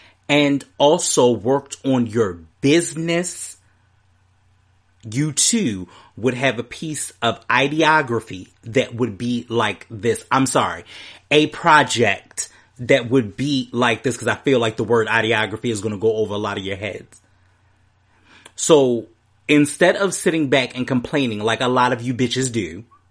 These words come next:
because that's what you do, because bitches do bitch shit, if you only accepted what the love is, let me tell you something. I, I, I hate, I never dwell on the negative, but when I tell you, shout out to my boy D D M.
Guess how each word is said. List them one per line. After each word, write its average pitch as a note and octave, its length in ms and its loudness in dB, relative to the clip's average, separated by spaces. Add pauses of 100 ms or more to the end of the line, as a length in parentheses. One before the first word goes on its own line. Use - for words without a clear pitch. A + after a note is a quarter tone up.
because A#2+ 240 -2
that's A#2 160 -4
what A2 160 -10
you C3 80 -2
do, F#2+ 320 -6 (560)
because A#2 300 -4
bitches A#2 320 -2
do A#2+ 120 -2
bitch A#2 220 -2
shit, F2 460 -4 (1400)
if E3+ 300 6 (160)
you E3+ 520 -2 (460)
only E3 340 4
accepted C#3+ 920 -2 (420)
what B2+ 260 2
the D3+ 80 2
love C3 240 2
is, B2+ 120 0
let G#3+ 80 0
me G#3+ 60 -4
tell E3 120 -2
you G#2+ 80 -4
something. - 300 -12 (560)
I, D#3 380 6
I, D3+ 40 4
I C#3+ 40 0
hate, - 300 -4
I F3 100 4
never F#3+ 280 2
dwell C3+ 360 2
on B2 80 0
the A#2+ 40 2
negative, A#2+ 460 0
but C3+ 100 2
when C#3+ 160 0
I F#3 80 2
tell E3+ 300 0
you, C3 560 -2 (420)
shout G#3+ 300 4
out G#3 140 4
to F3+ 120 0
my D3+ 160 4
boy C3 280 2
D B2 180 -4
D A#2+ 180 -2
M. F2+ 220 -10